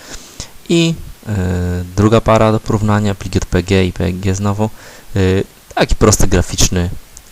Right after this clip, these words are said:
element. Oczywiście stawiamy sobie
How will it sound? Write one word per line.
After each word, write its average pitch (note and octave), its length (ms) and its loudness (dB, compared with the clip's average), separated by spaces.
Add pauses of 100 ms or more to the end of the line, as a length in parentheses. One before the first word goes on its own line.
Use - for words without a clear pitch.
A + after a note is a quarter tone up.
element. F#2+ 460 2 (1700)
Oczywiście G#2 500 0
stawiamy G2 440 2
sobie F2 460 2